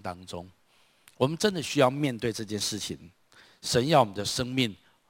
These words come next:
拥有幸福快乐的关系，我们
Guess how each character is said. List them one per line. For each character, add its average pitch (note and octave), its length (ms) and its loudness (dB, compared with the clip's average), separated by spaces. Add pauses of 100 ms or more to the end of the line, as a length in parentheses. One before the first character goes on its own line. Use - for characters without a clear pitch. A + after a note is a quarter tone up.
(120)
拥 F3 260 4
有 G2 280 -4
幸 C3 380 -2
福 E2+ 340 -16
快 A#2 300 -4
乐 G2 140 -2
的 F2+ 80 -8
关 G2 280 -6
系， F#2+ 300 -10 (240)
我 B2+ 120 6
们 D3+ 160 2